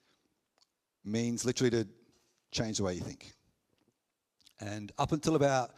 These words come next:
five or six years ago, the main thing that I'd heard associated with the word repent was to turn around.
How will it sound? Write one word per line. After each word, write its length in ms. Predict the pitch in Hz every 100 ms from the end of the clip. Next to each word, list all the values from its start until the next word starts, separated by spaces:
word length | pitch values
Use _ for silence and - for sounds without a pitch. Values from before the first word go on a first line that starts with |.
| - -
five 220 | 135 139
or 60 |
six 220 | 131 131 127
years 180 | 120
ago, 260 | 113 104 131
the 140 | 123
main 640 | 113 113 127 143 147 147 147
thing 400 | - 143 123 120
that 80 | 110
I'd 140 | 110
heard 420 | 117 113 117 107 - - _
associated 500 | 107 - 123 120 120
with 80 | 113
the 60 | 110
word 200 | 110 101
repent 480 | 101 127 202 - - - _
was 420 | 104 107 104 98
to 400 | - 110 101 101
turn 280 | 98 - 101
around. 380 | 90 80 73